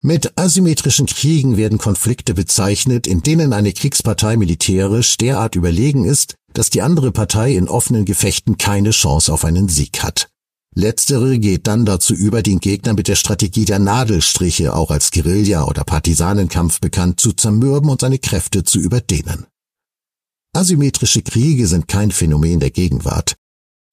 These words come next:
In der Geschichte findet man etliche Beispiele für diese Form der Auseinandersetzung.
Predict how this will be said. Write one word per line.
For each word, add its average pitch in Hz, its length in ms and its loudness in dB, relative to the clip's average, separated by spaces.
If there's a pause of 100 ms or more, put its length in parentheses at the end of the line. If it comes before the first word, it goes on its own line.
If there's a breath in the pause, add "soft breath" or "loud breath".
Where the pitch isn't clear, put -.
In 90 120 2
der 82 100 2
Geschichte 87 480 0
findet 80 320 0
man 80 160 0
etliche - 460 -2
Beispiele 87 600 0
für 85 140 0
diese 78 240 0
Form 85 260 0
der 73 140 0
Auseinandersetzung. 76 880 0